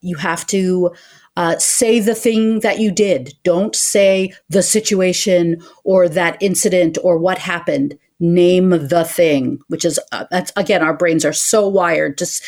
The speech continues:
to just steer us away from looking at what we did. Show that you understand the impact. Show that you understand why the other person was hurt.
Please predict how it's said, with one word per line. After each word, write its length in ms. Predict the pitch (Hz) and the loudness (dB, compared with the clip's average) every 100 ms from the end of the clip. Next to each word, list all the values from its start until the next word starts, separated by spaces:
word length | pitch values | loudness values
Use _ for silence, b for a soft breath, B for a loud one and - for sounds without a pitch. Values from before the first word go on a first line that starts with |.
| B B | B B
to 100 | - | -6
just 400 | 151 208 175 - | 0 0 0 -2
steer 460 | - - - 214 214 | -4 -2 0 2 4
us 180 | 202 - | 2 2
away 380 | 185 175 151 | 2 2 2
from 260 | 139 180 165 | 0 0 0
looking 340 | 160 - 180 | -2 0 2
at 120 | 160 160 | 2 2
what 160 | 151 | 0
we 120 | 151 | 0
did. 300 | 143 151 127 - b b b b | 0 0 -2 -6 b b b b
Show 420 | - - 277 254 | -4 -2 2 2
that 180 | 254 247 | 2 2
you 120 | 247 | 0
understand 480 | 226 214 - 233 214 | 2 -2 0 0 0
the 100 | 202 | 0
impact. 440 | 202 156 - - | -2 -2 -10 -10
Show 280 | - - 233 | -8 -4 -2
that 120 | 240 | 0
you 120 | 220 226 | 0 0
understand 480 | 220 202 254 254 | 0 -2 0 0
why 140 | 196 180 | 0 0
the 180 | 165 170 | 0 0
other 140 | 156 | -2
person 340 | - 151 - | -4 -4 0
was 160 | 147 139 | 0 0
hurt. 360 | - 131 - | -6 -8 -8